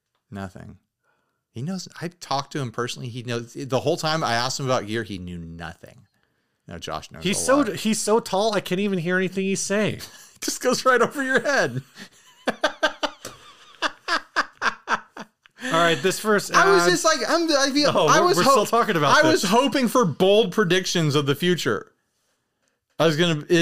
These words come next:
Speaker 1: I thought it was gonna be like electric amp, uh, guitar amps are gonna be powered by crystals.
Speaker 2: Yeah, yeah.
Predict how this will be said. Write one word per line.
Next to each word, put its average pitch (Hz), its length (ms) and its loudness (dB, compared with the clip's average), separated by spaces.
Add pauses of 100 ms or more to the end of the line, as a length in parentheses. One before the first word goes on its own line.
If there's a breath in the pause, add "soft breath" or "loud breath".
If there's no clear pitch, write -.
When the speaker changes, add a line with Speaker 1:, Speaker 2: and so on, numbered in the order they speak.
(120)
Speaker 1:
I 165 140 4
thought 196 220 4
it - 20 4
was 170 140 2
gonna 175 220 2
be 147 400 2
like 143 460 2 (1600)
electric 170 440 2
amp, 160 360 0
uh, 156 140 4
guitar 170 320 2
amps 165 200 0
are 151 40 -2
gonna 151 100 2
be 143 100 2
powered 151 320 2
by 139 100 4
crystals. - 880 -4 (360)
Speaker 2:
Yeah, 98 180 -12 (440)
yeah. 92 220 -12